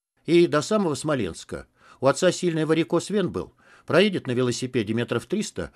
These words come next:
ждет, когда мать догонит. Потом еще триста метров. Где пшеницу в поле соберут, где им картошки дадут.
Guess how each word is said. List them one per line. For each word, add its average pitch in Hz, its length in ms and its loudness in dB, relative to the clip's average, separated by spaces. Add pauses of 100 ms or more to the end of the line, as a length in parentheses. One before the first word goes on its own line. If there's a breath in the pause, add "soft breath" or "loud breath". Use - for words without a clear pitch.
(140)
ждет, 120 400 0
когда 170 260 0
мать 113 220 0
догонит. 85 480 -6 (260 soft breath)
Потом 190 280 2
еще 139 220 -2
триста 101 360 -8
метров. 82 460 -8 (400 soft breath)
Где 180 140 2
пшеницу 143 480 -2
в - 60 -8
поле 120 200 -2
соберут, 107 520 -2
где 170 140 0
им 131 100 -2
картошки 113 500 -4
дадут. 98 360 -4